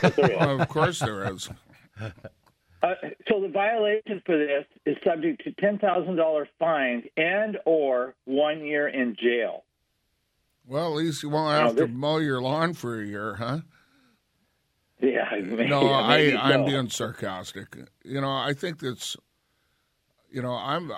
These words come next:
Speaker 2: I'm really, I, you know, I'm cool. I, I would like to see our planet around, at least habitable by us and all our creatures and all that. But I think that,
Speaker 1: Let's,
Speaker 2: w-, you know,
Speaker 1: let's take farming.
Speaker 2: we're
Speaker 1: I mean,
Speaker 2: doing stuff
Speaker 1: farming,
Speaker 2: so
Speaker 1: for instance.
Speaker 2: much cleaner than we did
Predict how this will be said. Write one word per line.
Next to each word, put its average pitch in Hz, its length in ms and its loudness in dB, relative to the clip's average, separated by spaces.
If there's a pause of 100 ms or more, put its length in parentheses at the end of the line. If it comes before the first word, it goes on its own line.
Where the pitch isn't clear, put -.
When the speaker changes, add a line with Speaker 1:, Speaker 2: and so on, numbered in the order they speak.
Speaker 2:
I'm 139 480 -4
really, 131 500 -4
I, - 220 -16
you - 260 -12
know, 147 140 -2
I'm 151 160 0
cool. 120 440 -2
I, 107 260 -6
I 160 180 -2
would 156 180 -4
like 123 220 0
to 104 80 -10
see - 180 -8
our 98 100 -6
planet 104 380 -8
around, 110 460 -6
at 123 100 -14
least 113 380 -10 (240)
habitable 107 560 -6
by 101 240 -6
us 107 400 -8
and 90 300 -10 (180)
all 98 200 -10
our 92 200 -12 (160)
creatures 107 560 -10
and 117 100 -10
all 120 140 -8
that. 127 300 -8 (760)
But 123 80 -8
I 127 100 -4
think 151 360 -10
that, 127 260 -4 (400)
Speaker 1:
Let's, 196 180 4 (300)
Speaker 2:
w-, 110 340 -16
you 143 140 -6
know, 127 260 0
Speaker 1:
let's 190 260 2
take 190 200 2 (100)
farming. 165 480 -2 (180)
Speaker 2:
we're 147 120 -4
Speaker 1:
I - 20 0
mean, 156 160 0
Speaker 2:
doing 156 160 2
stuff 165 360 0
Speaker 1:
farming, 175 260 0
Speaker 2:
so - 140 -4
Speaker 1:
for - 80 -4
instance. 120 140 -2
Speaker 2:
much 160 280 -2
cleaner 139 420 -4
than 117 260 -8
we 117 120 -8
did 113 420 -8